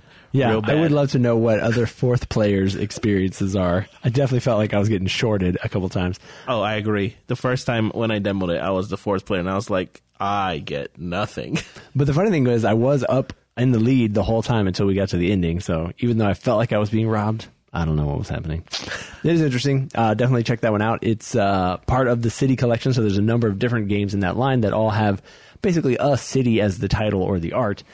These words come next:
Speaker 1: but then the mechanics for them are all very different. So you're playing totally different experiences.
Speaker 2: Yeah. They're all Stefan Feld games. Um, he's basically remaking a bunch of his older games.
Speaker 1: Classics
Speaker 2: The
Speaker 1: that he's
Speaker 2: first
Speaker 1: bringing back.
Speaker 2: three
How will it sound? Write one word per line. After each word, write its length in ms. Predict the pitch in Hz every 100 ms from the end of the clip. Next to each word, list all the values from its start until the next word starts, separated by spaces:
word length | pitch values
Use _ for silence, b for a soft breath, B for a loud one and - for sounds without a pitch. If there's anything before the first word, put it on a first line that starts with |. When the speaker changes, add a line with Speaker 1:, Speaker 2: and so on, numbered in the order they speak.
| B 113
Speaker 1:
but 80 |
then 100 | 107
the 60 | 98
mechanics 420 | 90 - 135 -
for 80 | -
them 160 | 95 90
are 80 | 92
all 220 | 92 87
very 320 | 92 95 87
different. 380 | 90 85 76 -
So 100 | 82
you're 120 | 80
playing 340 | 90 85 80 - -
totally 340 | - 170 110
different 300 | 90 - - -
experiences. 500 | - - 90 82 123
Speaker 2:
Yeah. 280 | 127 98 104 - -
They're 160 | 143 123
all 140 | 147
Stefan 360 | 143 139 131 120
Feld 360 | 131 123 123
games. 640 | 123 123 123 123 127 - -
Um, 520 | 127 107 98 92 107 _ _ _ _
he's 260 | 135 135 120
basically 720 | - 98 - 175 269 285 117
remaking 560 | 104 101 98 107 110 80
a 60 |
bunch 320 | 101 107 107 110
of 100 | 107
his 200 | 95 -
older 280 | 104 110
games. 480 | 113 120 120 123 - -
Speaker 1:
Classics 460 | - 87 104 107 -
Speaker 2:
The 100 | 95
Speaker 1:
that 40 |
he's 80 | 92
Speaker 2:
first 240 | 151 92
Speaker 1:
bringing 120 | 92
back. 80 | 117
Speaker 2:
three 360 | 135 131 135